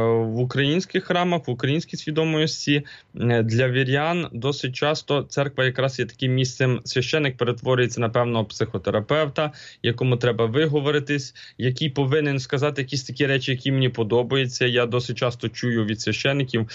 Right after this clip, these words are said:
що їм важко говорити із людьми, тому що, е, людина готова тебе слухати тільки до тих пір, поки ти говориш якісь приємні її речі. Е, тільки, е, пробуєш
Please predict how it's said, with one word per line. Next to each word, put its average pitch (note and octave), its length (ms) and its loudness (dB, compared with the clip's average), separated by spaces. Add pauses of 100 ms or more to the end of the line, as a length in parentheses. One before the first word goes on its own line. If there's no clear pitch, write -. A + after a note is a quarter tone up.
(220)
що A#2+ 460 2
їм A#2+ 320 0
важко B2 580 0 (340)
говорити C3 640 0
із A#2+ 260 -4
людьми, B2+ 380 2
тому C#3 280 -2
що, B2+ 360 0 (240)
е, A2+ 220 2
людина C3 460 2
готова C3+ 340 0
тебе C3+ 200 -4
слухати D3+ 380 -4
тільки D3 240 -6
до C3+ 120 0
тих C3 180 -2
пір, E3 180 -2
поки C3 200 -2
ти C#3 120 0
говориш B2+ 360 2
якісь C3 240 -6
приємні A#2+ 580 0
її G2+ 260 -4
речі. F2+ 460 -8 (400)
Е, G2 320 2
тільки, D3+ 340 0
е, C3 720 0 (240)
пробуєш C#3 600 -2